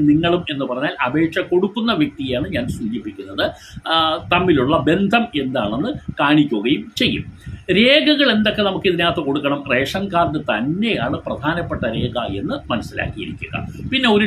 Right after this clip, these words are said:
ഡിക്ലറേഷൻ നമ്മൾ കൊടുക്കാനുണ്ട്. ഇതൊക്കെയാണ് എൻ്റെ കുടുംബത്തിലെ അംഗങ്ങളുടെ വിവരം ഈ താഴെ കാണിക്കുന്ന വിധമാണ് എന്ന് പറഞ്ഞ്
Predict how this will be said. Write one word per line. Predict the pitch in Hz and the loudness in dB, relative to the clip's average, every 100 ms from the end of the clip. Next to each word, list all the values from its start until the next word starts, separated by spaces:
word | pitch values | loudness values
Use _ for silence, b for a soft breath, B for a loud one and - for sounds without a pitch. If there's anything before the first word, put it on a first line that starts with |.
| 160 | 2
ഡിക്ലറേഷൻ | 196 - 277 226 135 117 - - | -2 2 2 2 0 -2 -8 -6
നമ്മൾ | 123 156 | -4 -4
കൊടുക്കാനുണ്ട്. | - 185 - 95 95 - - - | -4 -8 -6 -4 -4 -6 -12 -8
ഇതൊക്കെയാണ് | 156 147 151 117 139 170 B B 156 | -4 0 0 0 0 -4 B B -2
എൻ്റെ | 170 | -2
കുടുംബത്തിലെ | 160 143 151 147 - 139 | 0 2 2 2 0 0
അംഗങ്ങളുടെ | 151 113 156 165 143 127 123 156 107 | 0 0 2 4 4 4 2 2 0
വിവരം | 113 127 143 - 147 | 0 0 -2 -4 -2
ഈ | 147 143 | 0 0
താഴെ | 131 151 156 | 0 0 -2
കാണിക്കുന്ന | 127 123 117 120 | -4 -4 -4 -6
വിധമാണ് | 104 98 127 110 98 151 B B B 160 | -6 -4 -4 -4 -4 -6 B B B 2
എന്ന് | 165 208 120 | 2 2 2
പറഞ്ഞ് | - 143 | 0 -2